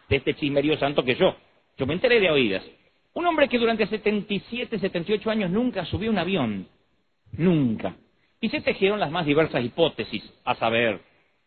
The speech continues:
algunos decían que no subía un avión porque, este, mm, tenía un mensaje muy puntual para el sitio donde estaba, local, en Broadway,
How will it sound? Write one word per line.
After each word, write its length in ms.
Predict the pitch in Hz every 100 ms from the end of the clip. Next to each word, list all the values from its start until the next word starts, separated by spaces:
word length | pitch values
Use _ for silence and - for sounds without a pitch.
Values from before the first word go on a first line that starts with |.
| _
algunos 320 | - 120 139 135
decían 360 | 123 143 139
que 100 | 127
no 140 | 131 135
subía 240 | 139 143
un 80 | 135
avión 280 | 123 160 151
porque, 760 | 131 117 127 117 110 104 98 - _ _
este, 840 | 107 104 - 113 110 107 104 98 98
mm, 320 | 98 95 101
tenía 240 | - 131 147
un 60 |
mensaje 360 | 143 127 160 139
muy 140 | 143
puntual 380 | 123 127 123 160
para 160 | 139 120
el 80 | -
sitio 260 | 139 135
donde 140 | 127 -
estaba, 360 | - 185 156
local, 480 | 139 127 165 147 151 -
en 140 | 117
Broadway, 560 | 151 156 131 123 123